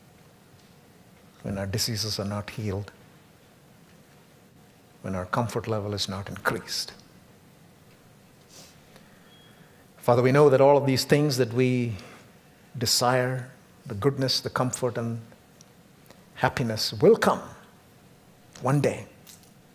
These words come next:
as you make all things new in the consummation of your divine kingdom. But until that day,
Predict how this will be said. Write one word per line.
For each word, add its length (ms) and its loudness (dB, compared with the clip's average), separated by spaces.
as 120 -4
you 80 0
make 200 0
all 160 4
things 320 0
new 240 0
in 100 -6
the 60 -6
consummation 880 -2
of 160 -12
your 160 -4
divine 380 -4
kingdom. 380 -6
But 140 -2
until 260 0
that 260 -4
day, 160 -8